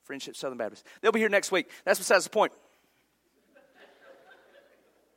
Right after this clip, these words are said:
I saw a car that had a bumper sticker of a well-known church in the area, a well-known evangelical church. And then they had a bumper sticker that said, "Coexist." Y'all seen that bumper sticker? What does coexist mean? It has every symbol of the religion.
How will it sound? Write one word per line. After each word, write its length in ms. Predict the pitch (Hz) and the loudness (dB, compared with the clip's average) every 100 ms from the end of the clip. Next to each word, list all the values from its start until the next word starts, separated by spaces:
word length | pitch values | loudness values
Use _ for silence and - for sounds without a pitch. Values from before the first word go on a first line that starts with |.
| _ _ - | _ _ -4
I 80 | |
saw 240 | 143 247 220 | 2 8 8
a 60 | |
car 260 | - 220 233 | 8 8 8
that 80 | 160 | 8
had 180 | 202 190 | 8 8
a 40 | |
bumper 240 | 160 202 | 6 4
sticker 240 | 196 226 220 | 4 2 4
of 80 | 185 | 2
a 60 | |
well-known 420 | 160 196 214 208 | 6 8 8 2
church 260 | 202 214 - | 2 2 2
in 60 | 160 | -2
the 100 | 151 | 0
area, 240 | 135 113 | 0 -2
a 20 | |
well-known 460 | 120 156 165 175 180 _ _ _ - | 0 2 2 -2 -6 _ _ _ -8
evangelical 800 | 156 175 165 170 175 175 180 185 - | -2 -2 0 2 2 0 -8 -10 -10
church. 400 | - - - - _ _ _ _ | -6 -6 -6 -20 _ _ _ _
And 140 | 151 190 | -6 -2
then 100 | 226 | 2
they 80 | |
had 140 | 196 180 | 4 4
a 40 | |
bumper 220 | 160 185 | 4 0
sticker 220 | 165 196 180 | 0 -2 -2
that 100 | 139 | -2
said, 240 | 160 - | -4 -2
"Coexist." 1000 | - 202 202 180 156 156 98 - - - _ _ - | 0 4 4 0 -6 -6 -6 -12 -16 -20 _ _ -6
Y'all 120 | 147 | -4
seen 200 | - 185 | -4 -4
that 120 | 170 | -4
bumper 200 | 170 170 | -4 -6
sticker? 320 | 180 180 185 - _ _ _ _ _ _ _ _ _ _ _ _ _ | -8 -10 -12 -18 _ _ _ _ _ _ _ _ _ _ _ _ _
What 120 | 226 | 2
does 120 | 226 | 4
coexist 560 | - 247 233 180 233 208 | 8 10 10 8 -2 0
mean? 180 | 214 180 | -2 0
It 100 | 160 | 4
has 200 | 202 185 | 4 6
every 280 | 220 226 214 | 2 2 0
symbol 420 | - 247 226 185 | 0 2 4 6
of 100 | 190 | 6
the 100 | 185 | 4
religion. 520 | 202 240 190 139 | 6 4 4 -4